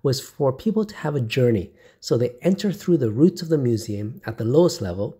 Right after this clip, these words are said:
then they ascend through a series of ramps, and then finally ending at the high point of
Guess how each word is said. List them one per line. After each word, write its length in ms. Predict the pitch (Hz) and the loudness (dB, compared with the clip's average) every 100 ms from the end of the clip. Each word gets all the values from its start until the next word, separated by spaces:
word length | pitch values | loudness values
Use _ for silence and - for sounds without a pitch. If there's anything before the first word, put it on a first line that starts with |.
| _ _ _ _ | _ _ _ _
then 180 | 220 226 | 2 4
they 240 | 196 139 - - - | 2 0 -6 -12 -4
ascend 460 | 131 - 170 170 170 | -4 2 4 4 2
through 200 | 190 156 | 0 0
a 40 | |
series 540 | 127 - 220 220 170 | -2 -2 2 2 2
of 180 | 139 107 | 0 0
ramps, 380 | 120 117 127 - - - _ - | 0 -2 -4 -10 -18 -20 _ -4
and 120 | 131 | 0
then 100 | 135 | 0
finally 480 | 131 180 185 143 123 | 0 2 4 2 -2
ending 240 | - 147 156 | -4 -2 -2
at 140 | 113 | -6
the 60 | - | -10
high 380 | - - 208 208 | -12 -2 0 0
point 300 | - 117 110 | 0 -2 -2
of 160 | 101 | -6